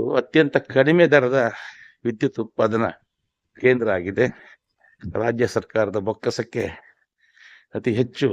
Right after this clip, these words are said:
ಲಾಭ ತಂದುಕೊಡುವಂತ ಒಂದು ಯೋಜನೆ ಕೂಡ ಆಗಿದೆ. ಹಾಗಾಗಿ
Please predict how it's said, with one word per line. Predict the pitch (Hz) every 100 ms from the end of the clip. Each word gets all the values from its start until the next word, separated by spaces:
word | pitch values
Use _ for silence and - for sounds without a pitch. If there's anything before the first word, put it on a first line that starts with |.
| - - - _ 104
ಲಾಭ | 120 131
ತಂದುಕೊಡುವಂತ | 127 120 104 98 98 95 131 92 82 _ _ - - _ -
ಒಂದು | 104
ಯೋಜನೆ | 95 98 104 101
ಕೂಡ | - 98
ಆಗಿದೆ. | 113 87 87 - - _ _ _ _ _ _ _ _ _ - _ -
ಹಾಗಾಗಿ | 104 123 135